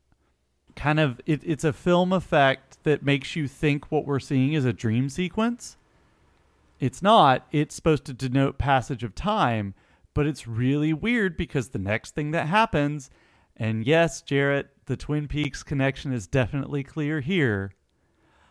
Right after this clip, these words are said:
Laura Hunt walks in. And, and so, yeah, I definitely see it now, Jarrett. I definitely see the connection.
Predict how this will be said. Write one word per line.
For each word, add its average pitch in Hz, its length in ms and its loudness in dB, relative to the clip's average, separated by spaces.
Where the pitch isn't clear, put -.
Laura 156 340 4
Hunt 151 320 2
walks 117 520 -2
in. 95 280 -2
And, 98 380 -6
and 101 500 -4
so, - 120 -8
yeah, 135 180 2
I 123 80 2
definitely 135 480 -2
see 120 240 -6
it - 160 -6
now, 90 160 -6
Jarrett. 92 420 -8
I 101 100 -8
definitely 123 520 -4
see 113 180 -6
the 107 120 -4
connection. - 580 2